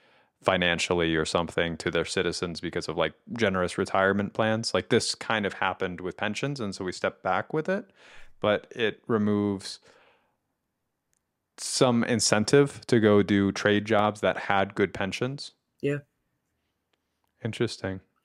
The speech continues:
Speaker 2: I mean, there's a couple
Speaker 1: Yeah.
Speaker 2: of jobs still left in the world that still get pensions. Teachers tend to get pensions.
Speaker 1: Yep.
Speaker 2: Uh, government jobs get pensions.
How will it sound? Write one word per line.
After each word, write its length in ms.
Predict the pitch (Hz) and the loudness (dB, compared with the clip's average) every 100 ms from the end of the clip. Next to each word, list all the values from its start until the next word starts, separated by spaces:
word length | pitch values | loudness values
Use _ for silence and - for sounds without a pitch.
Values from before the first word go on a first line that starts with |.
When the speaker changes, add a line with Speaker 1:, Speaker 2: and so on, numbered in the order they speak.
| _ - | _ -2
Speaker 2:
I 40 | |
mean, 140 | 151 156 | 2 4
there's 220 | 160 156 | 4 4
a 60 | 165 | 2
couple 280 | 147 139 | 2 6
Speaker 1:
Yeah. 80 | 131 | 6
Speaker 2:
of 140 | 123 - | 6 2
jobs 360 | 131 131 127 | 2 2 2
still 240 | - 135 123 | 2 4 4
left 300 | 123 127 135 | 4 2 0
in 100 | 127 | 0
the 120 | 120 | 2
world 320 | 123 127 113 | 4 4 4
that 220 | 123 113 _ - | 0 0 _ -6
still 260 | - - 123 | -2 0 2
get 200 | 120 - | 0 0
pensions. 500 | 113 110 117 110 - | -2 0 -2 -2 -4
Teachers 400 | 131 117 127 117 | -4 -2 -2 -2
tend 240 | 127 120 | -2 0
to 60 | 117 | 0
get 160 | 110 | -2
pensions. 720 | - 117 113 123 117 113 110 - _ - - _ _ - | -2 -2 0 0 0 0 -4 -8 _ -20 -20 _ _ -6
Speaker 1:
Yep. 100 | 107 | 0
Speaker 2:
Uh, 160 | 110 | 0
government 480 | 107 131 127 123 120 | 4 2 4 2 2
jobs 340 | 123 117 117 - | 2 2 2 -2
get 180 | 117 - | -2 0
pensions. 840 | 117 113 123 117 117 117 - | -2 0 0 0 0 -2 -4